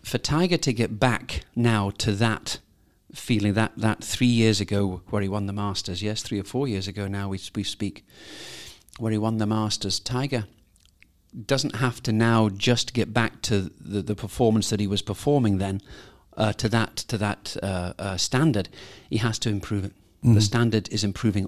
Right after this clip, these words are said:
Speaker 1: all the time. And there's not one or two guys that can beat him now. There's twenty-two guys that can beat him. So it's, it, it, it's Tiger trying to get not back to where he was,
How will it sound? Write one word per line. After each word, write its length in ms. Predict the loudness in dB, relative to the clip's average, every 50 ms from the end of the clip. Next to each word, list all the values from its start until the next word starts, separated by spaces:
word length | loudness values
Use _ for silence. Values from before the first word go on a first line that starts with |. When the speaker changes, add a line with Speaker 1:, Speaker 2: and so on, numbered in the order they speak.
| 0 2
Speaker 1:
all 340 | 4 6 6 6 4 2 -2
the 80 | -8 -8
time. 360 | -6 -2 0 0 0 0 -2 -6 -12 -20 -20 -20 -20 -20 -14 -8
And 160 | -4 -2 0 2
there's 140 | 2 4 4
not 240 | 4 2 2 0 -2
one 280 | 2 4 4 6 6
or 60 | 4
two 280 | 2 2 4 4 4 6
guys 340 | 6 4 2 2 2 0 -2
that 120 | -4 -4
can 120 | -2 -2 0
beat 220 | 0 0 0 0
him 100 | -2 0
now. 260 | 0 0 0 0 -2 -4 -10 -18 -20 -6 -2
There's 140 | 0 0 0
twenty-two 600 | 0 0 0 0 2 0 0 -2 -2 -2 -2 0
guys 320 | 0 0 -2 -2 -2 -2 -4
that 100 | -6 -6
can 140 | -4 -4 -4
beat 180 | -4 -6 -6
him. 140 | -8 -10 -10 -12 _ -20 -20 -18 -18 -18 -16 -18 -18 -8 -4
So 460 | -2 2 4 4 6 6 4 2 0 -6 -20 _ _ _
it's, 360 | -6 -6 -4 -2 -2 -4 -4 -6 _ _ _ -10 -6
it, 240 | -4 -4 -4 -6 _ _ _ _ _ _ _
it, 140 | -4 -4 -2 -2
it's 200 | -2 -2 0 -2
Tiger 400 | -2 0 2 4 6 6 6 6
trying 320 | 4 4 4 4 6 6 4
to 120 | 4 2 4
get 280 | 4 4 2 2 -2 0
not 320 | 4 4 4 4 2 2
back 260 | 4 4 4 2 0 2
to 120 | 4 6
where 160 | 8 8 10 10
he 80 | 10
was, 380 | 10 10 10 10 8 6 4